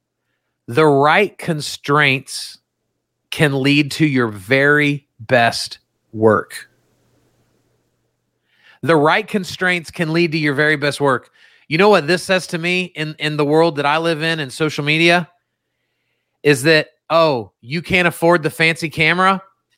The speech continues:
Guess what? Your videos are gonna be more authentic than everyone else's."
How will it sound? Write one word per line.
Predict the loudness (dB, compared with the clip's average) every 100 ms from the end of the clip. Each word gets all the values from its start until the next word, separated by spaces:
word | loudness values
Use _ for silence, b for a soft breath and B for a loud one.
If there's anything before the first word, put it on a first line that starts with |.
| _ _ _ _ _ -2
Guess | 0 0 2
what? | 2 2 -4 _ _ _
Your | -4 0 2
videos | 2 2 2
are | 0
gonna | -4 -4
be | -2
more | 0 2
authentic | 2 0 -4 -4
than | -4 -4
everyone | -2 -2 -2
else's." | -6 -8 -12 -14 -18